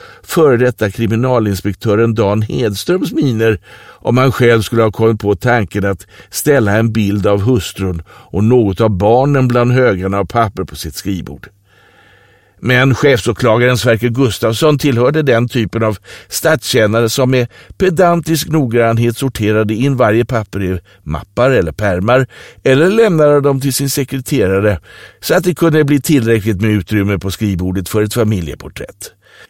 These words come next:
Och några funderingar kring åklagarkollegornas åsikter behövde Gustafsson knappast ha. För vad polismästaren föreställde sig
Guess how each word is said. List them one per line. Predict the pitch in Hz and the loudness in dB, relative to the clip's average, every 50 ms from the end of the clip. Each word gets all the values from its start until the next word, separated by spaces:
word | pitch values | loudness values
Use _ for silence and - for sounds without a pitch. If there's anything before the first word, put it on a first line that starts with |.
| _ _ _ _ _ | _ _ _ _ _
Och | 120 113 | -4 -2
några | 113 110 110 117 113 113 | 0 2 2 2 2 2
funderingar | 104 - - 131 127 120 98 110 117 120 131 139 143 143 147 131 123 120 110 107 107 | 0 0 2 2 2 2 2 0 0 2 4 4 4 4 4 4 2 2 2 2 0
kring | - - 117 107 110 104 - - - | 0 -2 0 0 0 -2 -4 -8 -18
åklagarkollegornas | - - 147 127 110 95 - - - 117 104 104 101 101 101 104 - - 110 101 101 117 127 135 139 139 131 120 117 - - | -4 -2 0 0 2 0 -2 -4 -2 0 0 0 0 0 -2 -2 -2 -2 -4 -2 0 0 0 2 2 0 0 0 0 -2 -2
åsikter | - 143 117 104 - - - - 156 - - - 147 | -2 0 0 0 -2 -4 -2 -2 -4 -4 -2 -2 -2
behövde | 120 110 110 113 110 107 117 | -2 0 0 -2 -2 -2 -4
Gustafsson | 117 120 127 117 98 - - 104 98 - 127 120 123 - - - - - | -4 -2 -2 -2 -2 -2 -4 -6 -4 -2 0 0 0 -2 -6 -14 -20 -20
knappast | - - 135 117 107 - 123 117 - - - | -8 -4 -4 -4 -2 -4 -4 -6 -6 -10 -8
ha. | - - - - - - - _ _ - - - - - - _ | -4 -2 -2 -2 -4 -6 -14 _ _ -20 -20 -20 -20 -20 -20 _
För | - 156 | -2 2
vad | 147 151 147 127 | 4 4 4 2
polismästaren | - 160 151 147 160 143 110 - - 151 160 160 - - 165 165 156 | 2 0 0 2 2 0 0 0 0 0 0 0 0 0 0 0 0
föreställde | - 175 143 117 101 98 95 - - 117 107 107 110 104 | 0 2 2 4 4 2 0 0 0 0 0 0 0 -2
sig | - - 117 117 120 | 0 2 2 2 0